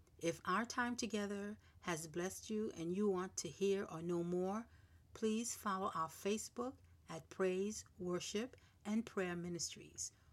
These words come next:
or visit our website, w w w dot praise worship prayer dot com.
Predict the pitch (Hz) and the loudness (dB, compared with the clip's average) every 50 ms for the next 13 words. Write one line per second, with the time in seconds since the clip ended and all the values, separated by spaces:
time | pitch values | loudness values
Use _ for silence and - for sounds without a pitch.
0 | - - - - 180 175 170 190 262 262 - 247 220 202 190 170 208 247 - - | -20 -14 -4 0 0 0 2 2 0 4 4 2 4 4 2 2 0 0 0 -2
1 | - - 156 151 151 - - - - - - - - - - - - - - - | -2 -2 -4 -10 -12 -16 -18 -20 -20 -20 -20 -20 -20 -20 -20 -20 -20 -20 -20 -20
2 | - - - 175 170 170 202 226 254 269 220 226 208 190 208 208 208 214 214 226 | -10 0 2 2 2 2 2 0 0 2 2 2 2 4 2 2 2 2 0 -2
3 | - - - - - - - - - - - 180 175 185 196 214 208 - - 202 | -6 -12 -20 -20 -20 -20 -20 -16 2 4 4 4 4 2 0 0 0 -2 -2 0
4 | 165 156 151 160 190 - - - - - - - - - - 202 196 185 180 190 | 2 2 2 0 -2 -4 -12 -18 -18 -20 -20 -18 -18 -2 2 4 4 6 6 4
5 | 208 220 - - - _ - - 170 185 190 185 - 220 202 - - 185 175 165 | 2 0 -4 -8 -10 _ 0 4 4 4 4 4 0 -4 -4 -4 -4 -4 -2 -2
6 | 165 185 208 180 147 170 156 160 156 - - 160 147 139 | -4 -6 -8 -6 -2 -2 -2 -2 -2 -2 -2 -2 -2 -2